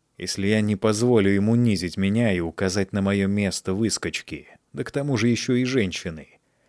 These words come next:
Неудивительно, что моя мать предпочитала править из-за ширмы, а не перед ней. «Вы собираетесь склониться перед Левантийским императором и принести ему присягу?» —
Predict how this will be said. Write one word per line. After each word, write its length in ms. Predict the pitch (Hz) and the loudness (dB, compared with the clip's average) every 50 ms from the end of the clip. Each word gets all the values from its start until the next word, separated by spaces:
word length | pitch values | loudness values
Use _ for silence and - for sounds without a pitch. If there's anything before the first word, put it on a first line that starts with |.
| _ _ _ _ _ _ - | _ _ _ _ _ _ -8
Неудивительно, 640 | 113 131 139 131 165 190 196 190 - 175 160 151 143 | -4 -4 -2 2 4 4 4 4 2 2 0 0 0
что 160 | - - 151 | 0 0 0
моя 240 | 143 143 147 143 139 | 0 2 2 2 2
мать 260 | 143 147 135 - - | 2 2 0 -2 -2
предпочитала 800 | - 113 117 - - 120 110 - 123 117 - 127 120 110 107 101 | -2 -2 -2 0 0 -2 -2 0 -2 0 2 2 2 2 2 0
править 560 | - - 117 117 110 104 101 101 95 - - | 0 2 2 2 4 4 2 0 -2 -2 -2
из-за 260 | 101 98 92 101 101 | -2 -2 0 -2 -2
ширмы, 520 | 101 - - 135 120 95 92 87 82 80 | -2 -2 -2 0 0 0 0 -2 -4 -6
а 100 | 78 78 | -6 -8
не 160 | 78 80 85 85 | -8 -8 -10 -8
перед 320 | - 101 92 92 90 85 | -4 -2 -2 -2 -2 -2
ней. 460 | 101 101 92 80 - - - - _ _ _ _ _ _ _ _ _ _ _ _ - | -2 -2 -2 -4 -6 -12 -20 -20 _ _ _ _ _ _ _ _ _ _ _ _ -2
«Вы 220 | 135 123 139 139 | 0 2 4 4
собираетесь 580 | - - 135 123 120 123 123 120 117 - 120 110 | 4 4 4 6 6 6 6 6 6 4 2 0
склониться 560 | - - 117 113 117 117 117 110 - - 113 | 2 2 2 4 4 4 2 2 2 0 0
перед 260 | 92 113 107 113 101 | 2 4 2 4 4
Левантийским 720 | 107 110 107 107 110 107 98 - 113 101 - - 117 107 110 | 4 4 4 4 4 4 2 2 2 0 2 0 0 2 2
императором 640 | 104 98 110 107 113 139 151 - 135 107 101 95 | 2 2 2 2 2 2 2 4 4 4 4 4
и 60 | 98 87 | 2 2
принести 480 | - 98 98 98 95 - - - 101 | 2 2 2 2 0 -2 -2 -2 0
ему 220 | 98 98 98 98 92 | 0 2 2 0 0
присягу?» — 580 | 110 107 98 - - 160 165 120 95 - - | 0 -2 0 0 2 0 0 0 -2 -6 -8